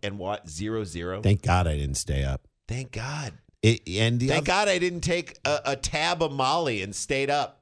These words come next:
Speaker 1: You know, it's like, you don't wanna do, it's just
Speaker 2: The, the thing about this team, this, so far, this World Cup run, if you look at how they've played so far,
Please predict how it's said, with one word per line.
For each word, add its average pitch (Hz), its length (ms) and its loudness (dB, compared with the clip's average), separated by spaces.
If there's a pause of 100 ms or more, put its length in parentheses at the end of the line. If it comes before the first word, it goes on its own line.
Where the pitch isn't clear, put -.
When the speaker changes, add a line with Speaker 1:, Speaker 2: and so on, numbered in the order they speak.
Speaker 1:
You 107 160 -2
know, 107 180 -2
it's 123 140 -6
like, 107 340 -4
you 123 100 -4
don't 135 160 -2
wanna 147 200 -4
do, 165 260 -4
it's 123 280 -8
just 139 360 -8
Speaker 2:
The, 120 220 4
the 117 180 2
thing 143 360 2
about 117 500 2 (180)
this 98 340 2
team, 87 540 4 (160)
this, 92 500 2
so 104 300 6
far, 92 200 4
this 90 240 0
World 92 240 2
Cup 87 220 0
run, 71 320 0 (960)
if 107 240 4
you 117 120 6
look 127 300 2
at 156 80 0
how 139 200 2
they've 123 220 0
played 104 320 2
so 98 220 2
far, 71 420 0